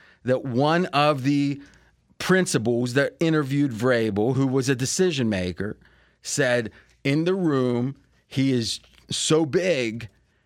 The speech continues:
and he's so aggressive and alpha, it is kinda disconcerting, and we didn't think it'd be fun to, like, be around that all the time."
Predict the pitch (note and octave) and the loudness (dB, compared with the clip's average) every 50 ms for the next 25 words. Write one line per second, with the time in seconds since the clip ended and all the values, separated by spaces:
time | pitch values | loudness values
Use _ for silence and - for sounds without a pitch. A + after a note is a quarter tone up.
0 | _ _ _ - B2+ A#2+ A#2 C3+ D3 B2+ - - - - C#3 D#3 D#3 D#3+ D#3 C#3+ | _ _ _ -4 -2 0 0 0 0 0 -2 -2 -2 0 0 0 2 2 0 0
1 | C3 B2+ A2+ - A#2 C#3 D#3 D#3+ F3 E3+ C#3 - D3 C3 A#2 C3 - - - D3 | -2 -4 -6 -8 -6 -2 0 0 0 0 0 -2 -2 0 0 -2 -2 -2 -2 0
2 | D#3+ F3 F3 E3+ - B2 A2+ A2 G#2+ G2+ - _ _ _ _ _ _ _ - B2+ | 0 0 -2 -2 -2 -2 -2 -2 -2 -4 -8 _ _ _ _ _ _ _ -4 -4
3 | A#2+ - C3 A#2+ - - B2+ C#3 C3+ B2+ A2+ G#2 C3 B2 - - C#3 B2 A2+ - | -2 -2 -4 -4 -2 -2 -2 0 0 0 0 -2 -2 -2 -2 -2 -2 -2 -2 0
4 | - D3+ C#3 C#3 C3 B2 A2+ G#2 G2+ F#2 D#2 - _ _ _ _ - A#2 A2 A#2+ | 0 0 2 2 0 0 -2 -2 -4 -6 -6 -10 _ _ _ _ -4 -2 0 0
5 | B2 B2 B2+ - G2+ - B2+ C3 G#2+ A#2+ G#2+ A2 B2 A2 - - C3 A#2+ A#2+ A#2 | 2 0 0 -2 -4 -4 -4 -2 -2 -2 -2 -2 -4 -4 -2 -2 -2 0 0 0
6 | A2+ A2 A2 G#2+ G#2 F#2+ - - - _ A2+ A2+ G#2+ F#2+ A#2 B2+ A#2+ A#2 A#2+ C3 | 0 2 2 0 0 -2 -4 -12 -8 _ -2 -2 -2 0 0 0 0 0 0 -2
7 | C3 B2+ C3 B2 A#2 A2 G2 G2+ - - F#2+ F#2+ F#2+ F#2+ F#2+ - - - F2+ F2 | 0 0 0 -2 -2 -2 -4 -4 -4 -4 -4 -4 -4 -4 -6 -6 -6 -6 -6 -6
8 | D#2+ - G1+ - | -8 -10 -14 -18